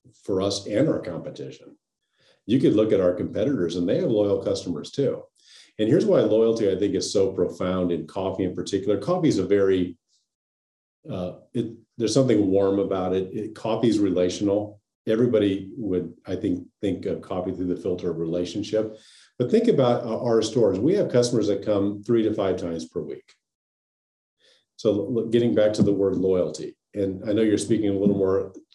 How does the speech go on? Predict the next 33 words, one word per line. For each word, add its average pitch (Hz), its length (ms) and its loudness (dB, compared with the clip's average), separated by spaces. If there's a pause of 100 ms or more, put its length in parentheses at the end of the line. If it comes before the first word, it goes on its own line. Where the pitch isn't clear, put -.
through 101 140 0
the 92 80 -4
filter 92 340 0
of, 78 180 -4 (120)
of 85 180 -8
brand 95 400 0
loyalty 80 600 -4
or 78 320 -4 (540)
just - 420 -2
the 92 100 0
relevance 101 640 2
or 82 280 -4
awareness 95 920 0
of 87 160 -6
a 85 60 -2
brand. 80 480 -4
And 92 120 0
that's 107 220 0
grow-, 107 320 0
that'll 123 240 2
just 98 180 -4
grow 98 220 0
by 87 140 -2
extension 85 560 -4
with, 80 180 -6 (240)
you 85 80 -8
know, 78 140 -6
five 87 240 -6
hundred 82 240 -6
to 80 80 -6
a 78 80 -8
thousand 78 360 -12
stores. 73 600 -14